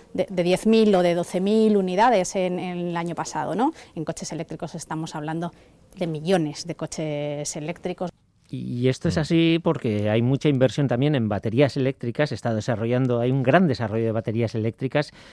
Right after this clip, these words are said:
Speaker 2: y, bueno, en el hidrógeno quedan muchos puntos por desarrollar, eh, la obtención rápida de hidrógeno a partir del agua, eh, el almacenamiento de hidrógeno en un coche, ¿cómo lo llevas? Pues, eh, hay diferentes soluciones,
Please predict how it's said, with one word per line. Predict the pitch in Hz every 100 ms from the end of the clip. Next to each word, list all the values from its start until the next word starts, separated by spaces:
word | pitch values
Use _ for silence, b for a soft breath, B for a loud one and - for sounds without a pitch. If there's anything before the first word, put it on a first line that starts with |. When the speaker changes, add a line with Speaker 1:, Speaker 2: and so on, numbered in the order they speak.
| B -
Speaker 2:
y, | 170 131
bueno, | 151 165 147
en |
el | 120 123 120
hidrógeno | 135 147 156 151
quedan | 170 156 151
muchos | 131 156 160 -
puntos | 160 151 160 -
por | 127 117
desarrollar, | 113 117 110 127 147 131 -
eh, | - 107 104 -
la | 156 127
obtención | - 117 160 160
rápida | 147 139 135 123 113 107
de | 110
hidrógeno | 113 120 135 - 123
a |
partir | 120 113 127
del | 143
agua, | 147 139 151 B B B -
eh, | 123 123 120
el | 127 131
almacenamiento | 131 139 127 139 127 151 180
de | 175
hidrógeno | 151 160 165 147
en | 139
un | 151
coche, | 151 151
¿cómo | 147 160
lo | 143
llevas? | 110 117 101 87
Pues, | - 104 -
eh, | 123 107 107 107
hay | 120
diferentes | 139 147 147 143 147
soluciones, | 151 139 151 151 180